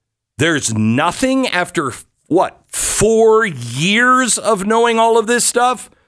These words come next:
There's nothing? No action? This, and I think Biden is too smart to do this.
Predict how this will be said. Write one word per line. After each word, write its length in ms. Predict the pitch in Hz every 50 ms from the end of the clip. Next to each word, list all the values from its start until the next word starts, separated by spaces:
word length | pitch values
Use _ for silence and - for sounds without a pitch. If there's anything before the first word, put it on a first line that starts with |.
| _ _
There's 320 | 151 196 190 170 120 120
nothing? 760 | 131 123 120 123 123 131 143 160 - - - 254 262 220 - -
No 480 | 110 127 131 143 156 165 214 247 254 220
action? 800 | 180 180 208 214 - - - 262 262 262 254 254 196 - - _ _ _ _ _ _ _ _ _ _ _ _ _ _ _ _ _ _ _ _ _ _ _ _ _ _ _ _ _ _ _ _ _ _ _ _ _ _ _ _ _ _ _
This, 760 | 85 98 151 196 202 180 147 143 139 - - - - - - _ _ _
and 120 | 117 123 123
I 180 | 147 202 220
think 360 | 196 - - 160 139 123 98 87
Biden 400 | 90 123 120 135 135 120 110 101
is 160 | 95 - -
too 180 | - 131 123
smart 480 | - - - 107 110 107 104 104 - _
to 120 | - 87 76
do 160 | 69 71 67
this. 420 | 62 64 53 50 - - - -